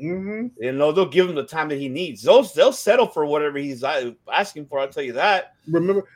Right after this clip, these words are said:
Speaker 1: remember the, remember the whole boondoggle when they lost Kota Ibushi and
Speaker 2: Mm-hmm.
Speaker 1: what happened with him leaving? Like,
Speaker 2: Mm-hmm.
Speaker 1: that was a hot, that was a hot mess. And
Speaker 2: I
Speaker 1: I don't
Speaker 2: love
Speaker 1: care what, I don't care what he put on,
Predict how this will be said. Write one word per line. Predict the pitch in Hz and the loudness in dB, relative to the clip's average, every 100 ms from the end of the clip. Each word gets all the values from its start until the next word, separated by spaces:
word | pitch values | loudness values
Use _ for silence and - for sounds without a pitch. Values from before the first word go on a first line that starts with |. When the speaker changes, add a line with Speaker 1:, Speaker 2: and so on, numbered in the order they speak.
| _ | _
Speaker 1:
remember | 151 165 202 | 0 4 4
the, | 208 180 | 4 2
remember | 160 185 202 | 0 2 2
the | |
whole | 175 190 156 | 2 0 2
boondoggle | 151 185 190 185 185 190 175 | 2 0 0 0 -2 -2 -2
when | 156 147 | -2 -2
they | 160 | -2
lost | 147 156 160 | 0 -2 -4
Kota | - 180 180 160 | -4 -2 -2 -2
Ibushi | 156 185 - 208 - | -4 -6 -8 -10 -12
and | 220 233 135 | -12 -4 -2
Speaker 2:
Mm-hmm. | 131 143 | 0 2
Speaker 1:
what | 170 | 4
happened | 180 180 175 | 4 0 -2
with | 147 | 0
him | 143 160 170 202 | 0 0 0 0
leaving? | 220 247 269 294 285 _ _ | 0 0 2 0 0 _ _
Like, | 214 233 254 294 | -14 -4 2 2
Speaker 2:
Mm-hmm. | 180 | 2
Speaker 1:
that | 120 196 466 | 2 2 4
was | 170 | 2
a | 139 | 0
hot, | 131 156 165 - | -2 -2 -4 -2
that | 143 226 | 0 2
was | 208 | 2
a | |
hot | 135 147 139 - | -2 -2 -4 -2
mess. | 123 175 120 - _ _ - | -2 0 -2 -6 _ _ 0
And | 143 | 2
Speaker 2:
I | 151 | 4
Speaker 1:
I | |
don't | 240 220 | 4 4
Speaker 2:
love | - | 0
Speaker 1:
care | 170 139 | 0 2
what, | 151 170 - | 2 0 0
I | 147 | 2
don't | 247 240 | 2 2
care | 180 | 0
what | 143 151 180 | 2 2 2
he | 190 | -2
put | - 202 196 | -4 -2 -2
on, | 190 | -2